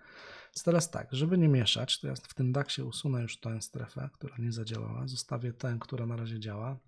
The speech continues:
<clears throat> I żeby uznać, że ona nie zadziałała, musiałaby cena dotknąć poziomu czternaście tysięcy osiemset osiemdziesiąt. I teraz uwaga. <clears throat> Za-, gdyby się okazało, że ja nie mam racji, bo moja racja mówi, że powinniśmy pojechać do góry mniej lub więcej,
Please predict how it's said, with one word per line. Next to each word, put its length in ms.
<clears throat> 360
I 60
żeby 220
uznać, 380
że 120
ona 200
nie 200
zadziałała, 500
musiałaby 580
cena 280
dotknąć 440
poziomu 440
czternaście 540
tysięcy 360
osiemset 360
osiemdziesiąt. 540
I 80
teraz 280
uwaga. 300
<clears throat> 60
Za-, 200
gdyby 640
się 160
okazało, 360
że 120
ja 60
nie 120
mam 160
racji, 320
bo 180
moja 280
racja 300
mówi, 240
że 400
powinniśmy 440
pojechać 300
do 120
góry 200
mniej 420
lub 260
więcej, 460